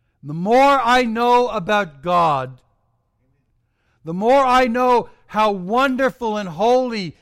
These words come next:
and pure he is. The more you read the Bible, the more you study, the more you know God.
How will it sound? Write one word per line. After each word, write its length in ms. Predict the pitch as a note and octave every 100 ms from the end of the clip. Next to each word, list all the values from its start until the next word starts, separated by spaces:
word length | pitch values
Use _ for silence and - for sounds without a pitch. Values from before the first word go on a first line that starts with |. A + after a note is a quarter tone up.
| _
and 240 | F#3+ F#3+ -
pure 560 | - B3 C#4 C4+ A3 - _
he 420 | G#3 A#3 A3+ G3+
is. 880 | G3+ A#3 G3 B2 F2+ _ _ _ _ _ _ _ _ _ _ _ -
The 80 | F3+
more 260 | B3+ E4+
you 220 | D#4+ E4+
read 240 | D#4 E4+ C4+
the 80 | C4+
Bible, 560 | B3 A#3+ A3 B2 F#2+ _ _ _ _ _ _ -
the 80 | F3+
more 320 | G#3+ D#4 F#4
you 180 | E4+ C#4
study, 640 | - D#4+ D4 A3 C3+ G2+ _ _ _ _ _
the 80 | -
more 260 | C3 C#3+ D#3+
you 200 | D3+ D#3
know 260 | C#3 C3+
God. 440 | B2+ F#3+ A2 F#2+